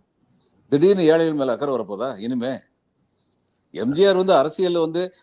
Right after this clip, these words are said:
இந்த ம-, நான் வந்து அன்னையில இருந்து இன்னைக்கு வரைக்கும் என்னைக்குமே நான் எம் ஜி ஆர் ரசிகன் தான் சினிமாவை பொறுத்த மட்டும். அவர் மாதிரி என்டர்டெயின்மெண்ட் யாருமே கொடுத்ததில்ல. அந்த ஃபார்முலா தான் இன்னைக்கு வரைக்கும் எல்லாரும் ஃபாலோ பண்ணிட்டு இருக்காங்க தமிழ் சினிமால. ஆனா in my opinion he was a political clown.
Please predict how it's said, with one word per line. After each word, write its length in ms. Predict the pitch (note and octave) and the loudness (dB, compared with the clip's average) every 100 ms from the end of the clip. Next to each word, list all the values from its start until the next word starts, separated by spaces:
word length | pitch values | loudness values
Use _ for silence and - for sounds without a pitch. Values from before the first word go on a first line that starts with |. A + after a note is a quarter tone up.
| _ | _
இந்த 320 | G2 F#2+ G2 | -10 -10 -8
ம-, 240 | G2 F#2+ F#2 | -10 -10 -8
நான் 360 | G#2 C3 D#3 | -2 2 2
வந்து 100 | F3+ | 2
அன்னையில 340 | D3+ C3+ E3 F3 | 2 2 -2 -2
இருந்து 240 | F3 E3+ | -4 -4
இன்னைக்கு 300 | D#3 D#3+ D#3+ | -4 -4 -2
வரைக்கும் 360 | D#3+ C#3+ C3 E3 | -4 -2 -4 -4
என்னைக்குமே 300 | F3 F3+ F3+ | -6 -6 -4
நான் 120 | E3 | -4
எம் 160 | C#3+ C#3+ | -4 0
ஜி 100 | D#3 | -2
ஆர் 80 | |
ரசிகன் 340 | C3 A#2 B2 A2 | -2 -6 -8 -6
தான் 200 | A#2+ A#2+ - _ - | -6 -8 -12 _ -6
சினிமாவை 300 | D3+ D#3 C3 | -2 0 0
பொறுத்த 220 | A#2 - | -4 -10
மட்டும். 280 | F#2 E2+ D#2+ _ _ | -12 -12 -16 _ _
அவர் 280 | G2 C3+ D#3 | 0 4 4
மாதிரி 260 | E3+ F3 C#3+ | 2 2 0
என்டர்டெயின்மெண்ட் 480 | D3 D3 C#3+ C#3 | 0 -2 -2 -2
யாருமே 320 | B2+ A#2 B2+ C3 | -2 -2 -2 -6
கொடுத்ததில்ல. 520 | A#2+ A#2 B2 B2+ F3 - - | -8 -6 -6 -4 -6 -8 -6
அந்த 400 | A#2 D3+ E3+ F3 | -2 2 2 2
ஃபார்முலா 440 | D#3 E3+ F3+ F3 E3+ | 2 2 0 -2 0
தான் 140 | F#3 | -2
இன்னைக்கு 340 | D3+ E3 D#3 | -2 -6 -4
வரைக்கும் 260 | E3+ E3+ D#3+ | -6 -4 -4
எல்லாரும் 280 | D#3 D#3+ D3+ | -4 -4 -6
ஃபாலோ 460 | - - E3 E3+ | -12 -2 0 0
பண்ணிட்டு 280 | D3+ C#3+ B2 | -2 -6 -6
இருக்காங்க 320 | A2+ G2+ F2+ - | -10 -12 -14 -12
தமிழ் 220 | C3+ C#3+ B2+ | -8 -8 -8
சினிமால. 340 | A#2+ G2+ E2 - _ _ _ _ _ | -8 -8 -10 -18 _ _ _ _ _
ஆனா 560 | A2 B2 A#2 D#3+ - - _ _ A2 | -2 0 0 -2 -4 -16 _ _ -8
in 140 | D3 | -4
my 240 | B2+ F#3 | 0 0
opinion 340 | G3+ G3 G3 A3 | 0 0 -4 -4
he 120 | F#3 | -4
was 140 | G3 F#3 | -4 -4
a 80 | |
political 400 | F3+ F#3+ G3 F#3 | -6 -6 -4 -6
clown. 360 | D#3 E3 C#3+ | -2 0 0